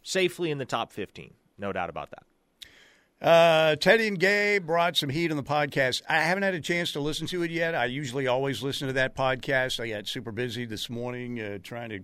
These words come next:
Speaker 2: keep up with stuff. Uh, didn't get a chance, but I, I can only imagine. But,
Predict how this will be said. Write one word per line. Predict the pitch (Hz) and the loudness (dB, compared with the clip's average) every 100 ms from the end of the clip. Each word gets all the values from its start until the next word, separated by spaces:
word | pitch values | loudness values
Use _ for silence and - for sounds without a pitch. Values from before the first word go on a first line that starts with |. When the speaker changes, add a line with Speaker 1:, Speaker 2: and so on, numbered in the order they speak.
| - | -12
Speaker 2:
keep | - 113 | -12 -6
up | 107 110 | -6 -6
with | 101 | -8
stuff. | - 120 110 - _ - - - _ | -4 -2 -2 -4 _ -20 -20 -20 _
Uh, | - 120 113 | -2 2 2
didn't | 107 123 117 | 0 -4 -4
get | 123 | -4
a | |
chance, | 104 - 113 104 95 | -2 -4 -2 -2 -4
but | 90 101 104 98 107 | -6 -4 -4 -6 -6
I, | 127 - | -6 -6
I | 127 | -8
can | 117 | -6
only | 113 110 107 | -6 -4 -4
imagine. | 98 85 80 78 78 | -4 -6 -8 -10 -12
But, | 95 143 139 | -6 -2 -2